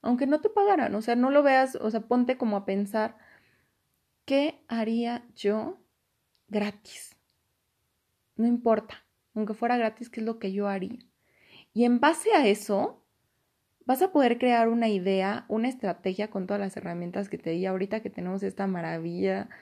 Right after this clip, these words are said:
de la tecnología. Vas a poder monetizarlo, vas a poder compartir tu talento, compartir tu habilidad al mundo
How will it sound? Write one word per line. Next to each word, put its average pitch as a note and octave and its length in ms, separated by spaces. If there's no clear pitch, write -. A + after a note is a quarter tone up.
de G3 160
la F3 200
tecnología. F3+ 1000
Vas D4+ 180
a G4 60
poder C4+ 320
monetizarlo, A#3 800
vas A#3+ 180
a - 120
poder A#3+ 280
compartir A#3+ 640
tu - 120
talento, G#3+ 500
compartir G3+ 600
tu C#4+ 80
habilidad G3+ 460
al G#3 120
mundo G3+ 500